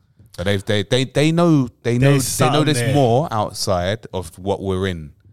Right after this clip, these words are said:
Speaker 1: They know, they
Speaker 2: Yeah.
Speaker 1: know, and they're in communication. They know, and they're stopping us from going. That's why they keep us in this slave, um, mentality, this slave, uh, world where we have to,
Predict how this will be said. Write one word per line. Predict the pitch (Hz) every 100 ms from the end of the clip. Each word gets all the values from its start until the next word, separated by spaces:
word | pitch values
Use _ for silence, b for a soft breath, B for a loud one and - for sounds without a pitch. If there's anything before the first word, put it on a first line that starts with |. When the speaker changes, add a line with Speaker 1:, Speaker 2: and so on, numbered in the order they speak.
| _ _
Speaker 1:
They | 104 104
know, | 104 85 76
they | - 98
Speaker 2:
Yeah. | 104 113
Speaker 1:
know, | 123 -
and | 92 95
they're | 123
in | 135
communication. | - 123 113 101 123 120 - 85 71 _ _ _ _ _ _ _ -
They | 104
know, | 107 120 87 73
and | 87 92
they're | 98
stopping | - 123 107 117
us | 101 -
from | - 92
going. | 104 98 78
That's | 78 98 104
why | 98
they | 95
keep | - - 104 -
us | 92 85 - - _ _ -
in | 90
this | 92
slave, | - - 110 101 95 90 - - _ 92
um, | 92 90 85 82 85 - _ _ _ _
mentality, | 95 95 - 117 104 67 90 87
this | 85 87
slave, | - 101 98 92 85 82 - _ _ _ _ -
uh, | 85 82 82
world | 95 98 87 82 -
where | 90 85 82
we | 85 87
have | 90 -
to, | 90 82 82